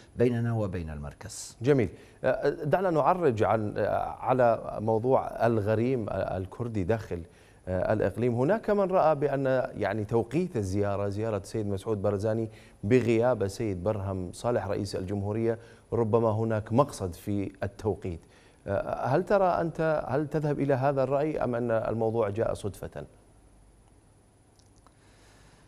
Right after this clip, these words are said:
Speaker 1: آه، أكيد هناك كثير من الذين لا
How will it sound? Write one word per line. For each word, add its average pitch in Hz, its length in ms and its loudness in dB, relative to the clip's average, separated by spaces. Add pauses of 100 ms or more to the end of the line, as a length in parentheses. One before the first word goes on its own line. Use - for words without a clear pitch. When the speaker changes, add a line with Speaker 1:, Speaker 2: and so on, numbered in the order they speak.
(240)
Speaker 1:
آه، 117 680 -4 (560)
أكيد 160 380 0 (120)
هناك 135 240 0
كثير 123 560 0
من 110 460 0
الذين 107 540 -2
لا 120 160 2